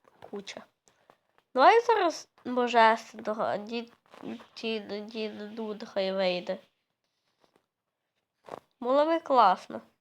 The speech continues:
якби він зараз вийшов. Бо в попередньому відео, яке я знімав про Steel Blade Rot, то, о, там го-, горила була.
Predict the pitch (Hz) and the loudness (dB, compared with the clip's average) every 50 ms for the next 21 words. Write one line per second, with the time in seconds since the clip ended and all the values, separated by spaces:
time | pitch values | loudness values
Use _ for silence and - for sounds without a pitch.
0 | _ _ _ _ _ _ _ _ _ _ _ - 220 233 233 233 226 220 220 220 | _ _ _ _ _ _ _ _ _ _ _ -8 -6 -4 -2 0 0 0 0 -2
1 | 220 226 220 226 226 220 233 220 214 214 220 220 - - 220 240 269 269 - - | -4 -4 -6 -6 -6 -4 -2 -2 -2 -2 -4 -6 -8 -4 -4 -4 -4 -4 -6 -10
2 | 240 - - - _ _ _ _ _ _ _ _ _ _ _ _ _ _ _ - | -12 -12 -14 -20 _ _ _ _ _ _ _ _ _ _ _ _ _ _ _ -20
3 | _ - - - _ _ _ _ _ _ _ _ _ - 226 226 226 226 226 - | _ -20 -20 -20 _ _ _ _ _ _ _ _ _ -8 -6 -6 -6 -4 -2 -2
4 | 233 233 226 226 233 233 240 226 220 208 214 214 226 - 233 214 214 220 220 214 | -2 0 2 2 0 2 2 4 2 2 2 0 -4 -12 -12 -8 -6 -6 -6 -6
5 | 202 190 202 214 214 220 233 240 240 240 247 247 262 262 - _ _ _ _ _ | -6 -6 -8 -6 -4 -2 0 2 2 2 2 2 0 -2 -8 _ _ _ _ _
6 | _ _ _ _ _ _ _ _ _ _ - - 208 208 214 214 220 233 226 226 | _ _ _ _ _ _ _ _ _ _ -2 2 4 4 4 4 2 -2 -6 -4
7 | 226 226 214 214 220 220 - - - 226 208 208 214 214 - - - 220 214 208 | 0 2 2 2 0 -2 -6 -8 -2 0 0 0 0 -2 -6 -10 -6 -4 -2 -2
8 | 208 208 - - 208 202 202 196 - - 233 214 208 208 208 208 - - - _ | -4 -4 -6 -6 -4 -4 -4 -6 -10 -6 -2 0 0 0 0 -2 -8 -20 -20 _
9 | _ - 190 202 208 214 214 - - _ _ _ _ _ _ _ _ _ _ - | _ 0 2 2 2 2 0 -4 -14 _ _ _ _ _ _ _ _ _ _ -4
10 | 247 240 240 226 220 226 240 240 240 233 - - - - 214 226 247 226 247 240 | -4 0 2 2 0 0 -2 -4 -6 -8 -8 -10 -8 -6 -4 -4 -4 -4 -4 -4
11 | 233 254 277 311 330 311 277 247 233 226 - 247 254 - 254 | -2 0 2 2 2 2 2 0 -2 -6 -10 -12 -12 -12 -14